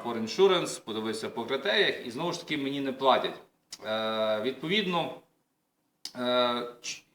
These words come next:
в яких, е, чому так може бути? Відповідь дуже проста: що ви не розібралися в тому, що ви собі купили. Тобто, якщо ви зайшли в кафе і замовили борщ,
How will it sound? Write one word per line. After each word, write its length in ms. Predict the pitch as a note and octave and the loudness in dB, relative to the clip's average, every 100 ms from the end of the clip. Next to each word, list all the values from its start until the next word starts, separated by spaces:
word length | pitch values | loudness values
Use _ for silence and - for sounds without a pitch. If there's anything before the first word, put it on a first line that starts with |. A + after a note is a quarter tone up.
| _ | _
в 20 | C#3+ | -4
яких, 300 | D3+ G3+ F3 | 0 0 0
е, 260 | D3 C3 C3 | 0 0 0
чому 260 | - F3+ G3+ | -2 2 4
так 240 | E3+ D3+ | 2 0
може 200 | D#3 D3 | -2 -2
бути? 280 | C#3 A2+ A#2 | -2 -2 0
Відповідь 280 | F3+ F3 D#3+ | -2 -2 -2
дуже 200 | D#3+ D3+ | -2 -2
проста: 420 | D3+ C#3+ C3 G#2+ | -4 -2 2 2
що 200 | - C#3 | 0 0
ви 120 | G#3 | 0
не 120 | G#3+ | 2
розібралися 580 | E3+ C#3+ D3 F3+ F3 C3+ | 0 -2 4 6 6 0
в 60 | - | -2
тому, 220 | F3 C3+ | -2 -4
що 200 | - D3+ | -4 -2
ви 160 | D#3 | -2
собі 280 | D#3+ C#3+ C3+ | -2 -4 -6
купили. 500 | C3+ C3+ D3 C3 G2+ - - - - - - - | -6 -4 2 2 2 -4 -12 -16 -16 -18 -20 -8
Тобто, 240 | C3 D3 | -4 -2
якщо 220 | C#3 G3 | 2 6
ви 100 | G3+ | 6
зайшли 400 | E3+ E3 - F3+ | 6 2 4 4
в 100 | F3+ | 4
кафе 380 | D#3+ - D3 D3 | 0 2 4 6
і 40 | |
замовили 440 | B2+ C3+ E3 D#3 D3 | 4 2 2 2 0
борщ, 560 | A2+ A#2 - - - | 0 2 2 0 -6